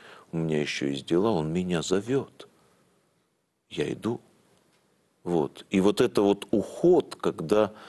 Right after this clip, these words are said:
вот он поражал всех, кто её видели, кто её вот знал близко, это было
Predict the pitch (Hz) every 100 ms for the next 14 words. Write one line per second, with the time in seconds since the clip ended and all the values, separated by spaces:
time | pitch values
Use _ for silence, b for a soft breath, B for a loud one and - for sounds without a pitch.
0 | B B - 98 87 - 104 98 117 110
1 | 117 104 - - 120 - - 71 71 76
2 | 98 127 107 73 69 - 80 76 76 73
3 | 78 85 107 127 98 87 82 - 87 -
4 | 87 92 98 98